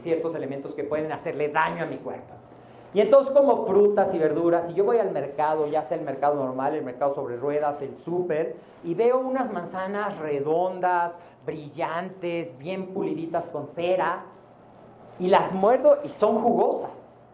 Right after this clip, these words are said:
Pero eso no significa que sean nutritivas. ¿Por qué? ¿Qué ha pasado? Y es algo que también tenemos que estar muy conscientes. Hoy, los suelos, porque cada vez hay más gente que alimentar, ya no los dejan recuperarse.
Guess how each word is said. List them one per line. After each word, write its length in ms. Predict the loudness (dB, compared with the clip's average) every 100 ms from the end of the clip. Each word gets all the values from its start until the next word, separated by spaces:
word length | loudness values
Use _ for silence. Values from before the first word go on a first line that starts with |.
| -20 -20 -20 -20 -6
Pero 280 | 0 4 6
eso 540 | 6 4 4 2 2 -4 -12 -20 -20 -14
no 180 | -2 0
significa 920 | 0 -4 -8 -6 -8 -10 -14 -6 -4 -4
que 120 | -8
sean 300 | -6 -4 -4
nutritivas. 640 | -6 -8 -10 -12 -14 -14 -18 0
¿Por 220 | 4 6 6
qué? 240 | 4 2
¿Qué 120 | -2
ha 260 | 0 2 2
pasado? 420 | 2 4 6 6
Y 100 | 4
es 100 | 2 2
algo 200 | 2 2
que 60 |
también 260 | 0 -4 -4
tenemos 220 | -2 -2
que 80 | -2
estar 160 | -4
muy 80 | -4
conscientes. 480 | -4 0 2 2 -2 -8 -16 -20 -20 -8 2
Hoy, 220 | 2 2 -2 -12 -8
los 380 | 0 0 0 0
suelos, 420 | 2 4 4 2 0 -6 -14 -20 -20 -16 0
porque 280 | 0 0
cada 280 | -2 2 2
vez 100 | 4
hay 160 | 0 -2
más 260 | -4 -6 -8
gente 320 | -10 -8 -4
que 100 | -2
alimentar, 640 | -2 -4 -8 -2 -2 -2 -6 -20 -20 -20 -20 -6
ya 180 | -2 0
no 160 | 0 2
los 200 | 2 2
dejan 380 | 0 -2 -6 -6
recuperarse. 920 | -4 -4 -6 -4 0 0 -2 -6